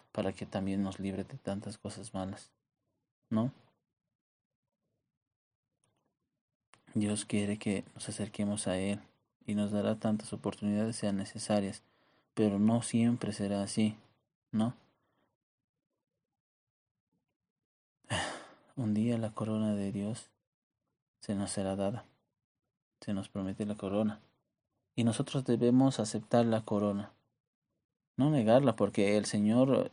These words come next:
está ahí llamándonos, diciéndonos: "Hijo mío, arrepiéntete de tus pecados, arrepiéntete de lo malo que haces, acércate a mí, deja eso de un lado".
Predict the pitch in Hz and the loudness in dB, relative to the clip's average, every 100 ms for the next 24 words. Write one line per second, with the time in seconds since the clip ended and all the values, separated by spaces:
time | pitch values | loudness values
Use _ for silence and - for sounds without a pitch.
0 | - 110 - 113 110 110 131 117 101 107 | -8 -8 -4 0 2 4 2 2 2 2
1 | 123 113 110 127 135 - 107 117 117 113 | 2 2 2 0 0 -4 -6 -2 0 0
2 | 117 120 - _ _ _ _ _ - 113 | 0 -2 -8 _ _ _ _ _ -6 2
3 | 110 127 131 107 104 - 123 131 131 110 | 4 4 4 2 -2 -2 -2 -2 -2 0
4 | 107 107 117 110 104 113 110 110 110 107 | -2 -4 -10 -8 -4 0 0 -2 -4 -6
5 | 113 127 131 123 110 104 107 113 - 104 | -4 -2 -2 -2 0 0 0 -2 -4 -2
6 | 123 123 123 - - _ _ _ - 107 | 0 -2 -4 -10 -20 _ _ _ -6 -4
7 | 123 - 110 123 135 _ _ _ _ _ | -2 0 0 0 -2 _ _ _ _ _
8 | _ _ _ _ 117 123 139 139 127 123 | _ _ _ _ -2 0 2 2 2 0
9 | 107 101 92 90 92 | 0 0 0 -2 -4